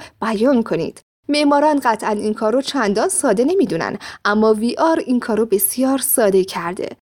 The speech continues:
راب کندال میگه: "وی آر تایید مشتری رو تسریع می‌کنه و تغییرات مراحل آخر رو به حداقل می‌رسونه. در نتیجه، بازگشت سرمایه زودتر اتفاق میفته. می‌تونید به معنای واقعی مشتری رو به محیط مورد نظر برده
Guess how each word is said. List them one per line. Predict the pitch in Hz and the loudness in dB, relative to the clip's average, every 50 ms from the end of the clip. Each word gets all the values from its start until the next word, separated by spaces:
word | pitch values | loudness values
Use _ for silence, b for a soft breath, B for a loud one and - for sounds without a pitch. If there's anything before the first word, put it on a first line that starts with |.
| _ _ _ _ - | _ _ _ _ 0
راب | 302 311 302 | 0 0 2
کندال | - 311 311 294 277 311 311 294 | 0 0 0 2 4 4 4 4
میگه: | 262 240 208 - 214 202 240 269 262 _ _ _ - | 4 2 2 2 2 0 0 0 -4 _ _ _ -4
"وی | 254 269 269 - | 0 0 2 2
آر | 294 302 311 311 | 4 2 2 2
تایید | 302 - - 277 262 247 247 202 240 | 0 -2 -2 0 2 2 2 2 2
مشتری | 220 208 190 - - - 233 202 202 202 | 2 2 2 0 -2 -4 -4 -2 -2 0
رو | 196 220 247 277 | 0 2 0 0
تسریع | 269 - 269 277 254 - - 254 202 - - | 0 -2 -4 -4 -2 -2 -2 -2 -2 -2 -4
می‌کنه | 160 170 - 156 127 101 185 202 | -6 -6 -6 -4 -4 -4 -4 -2
و | 202 196 196 202 B B B B | 0 0 0 -2 B B B B
تغییرات | - 285 277 269 277 277 262 294 330 - 381 | -2 0 0 2 2 2 2 2 0 0 0
مراحل | 339 320 285 254 240 233 214 | 0 0 0 0 0 0 2
آخر | 214 202 185 - - 202 202 214 | 2 2 0 0 -2 -2 -2 0
رو | 269 311 311 B B B | 0 -2 -2 B B B
به | - - | -2 0
حداقل | 226 247 262 254 233 277 247 240 - 254 220 196 | 0 2 0 0 0 0 -2 0 0 2 0 0
می‌رسونه. | 160 - - 185 - - 185 156 117 - - _ _ _ _ - | 0 -2 -4 -4 -4 -4 -6 -6 -6 -8 -10 _ _ _ _ -2
در | 294 294 | 0 0
نتیجه، | 294 302 294 - 294 254 285 277 262 | 0 0 0 0 0 0 0 0 0
بازگشت | 220 220 214 208 214 214 - 285 311 320 - - 349 | 2 2 2 2 0 0 -2 -4 -4 -4 -2 -4 -4
سرمایه | - - 311 285 269 240 202 196 196 190 208 247 B B B | -4 -4 -4 -2 -2 0 0 2 2 2 2 2 B B B
زودتر | B 240 262 277 - - 349 359 339 | B 0 0 0 0 0 0 0 0
اتفاق | 277 - 226 - 208 202 - - | 0 0 -2 -2 -2 -2 -2 -2
میفته. | 185 170 160 - - - - - - _ _ _ _ | -2 -2 -2 -2 -2 -4 -6 -6 -8 _ _ _ _
می‌تونید | 233 247 233 - 277 277 285 262 | -2 -2 0 2 2 2 2 2
به | 240 220 | 2 2
معنای | 208 196 - - 180 175 175 185 180 | 2 2 0 0 0 0 0 0 0
واقعی | 180 - 208 208 - 240 269 294 320 339 | 0 0 0 0 2 2 2 4 4 4
مشتری | 330 302 277 - - 254 220 208 214 | 2 2 0 -2 -4 -2 0 0 0
رو | 208 202 208 | 2 2 2
به | 214 214 | 2 2
محیط | 214 233 240 262 320 - 370 | 4 2 2 2 0 2 2
مورد | 339 320 269 240 208 202 190 | 2 2 2 2 2 2 0
نظر | 185 175 175 - 180 185 185 | -2 -2 -2 -4 -4 -4 -2
برده | - 233 240 233 - 302 330 | 0 0 0 0 2 0 0